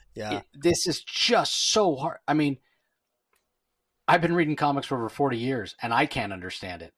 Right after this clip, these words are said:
Speaker 2: How is somebody who picks this up, picks this series up as their first comic ever, how are they gonna underst-, if, if I can't understand it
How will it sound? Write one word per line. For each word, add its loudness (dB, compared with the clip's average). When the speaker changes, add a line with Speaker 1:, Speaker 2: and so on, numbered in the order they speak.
Speaker 2:
How 4
is 0
somebody 0
who -4
picks -8
this -6
up, -4
picks -4
this -2
series 0
up -2
as -4
their -8
first -6
comic -6
ever, -4
how 2
are 4
they 0
gonna -4
underst-, -12
if, -12
if 0
I 4
can't -4
understand -4
it -6